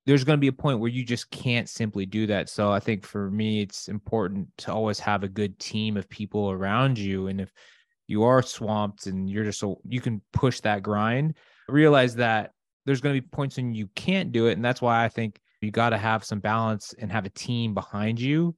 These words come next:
to be able to support you during those times. So yeah, maybe you can be a workhorse, but as we get older, health starts to slip, energy starts to slip. Not if you're Lynette, 'cause, you know, she's a badass and she's got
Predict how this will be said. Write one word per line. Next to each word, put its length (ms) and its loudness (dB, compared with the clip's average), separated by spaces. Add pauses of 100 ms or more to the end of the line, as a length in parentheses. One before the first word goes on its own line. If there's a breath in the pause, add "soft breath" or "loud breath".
(580)
to 300 -2
be 180 0
able 260 0
to 340 0
support 580 0
you 80 0
during 460 0
those 260 -2
times. 400 -4
So 120 -4
yeah, 180 2
maybe 240 2
you 100 2
can 300 -2
be 100 0
a 60 0
workhorse, 600 -2
but 240 -4 (360 soft breath)
as 240 2
we 100 0
get 160 2
older, 500 2 (500)
health 300 4 (280)
starts 360 0
to 80 -4
slip, 300 -4 (100)
energy 400 2
starts 380 -2
to 100 -8
slip. 300 -2
Not 160 6
if 140 0
you're 160 2
Lynette, 480 2
'cause, 380 -8
you 100 -4
know, 100 -2
she's 240 -8
a 40 -8
badass 580 -2
and 100 -8
she's 220 -10
got 240 -4